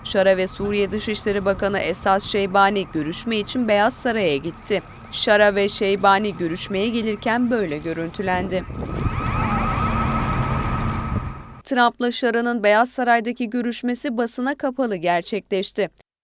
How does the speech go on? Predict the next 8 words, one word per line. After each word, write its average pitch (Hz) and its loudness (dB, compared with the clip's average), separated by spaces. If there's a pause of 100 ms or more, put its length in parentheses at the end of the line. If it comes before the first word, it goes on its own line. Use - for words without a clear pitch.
Görüşme 185 -2
devam 165 2
ederken 202 0
A 156 0
B 160 -2
D 196 -2
Hazine 180 -4
Bakanlığı, 180 -2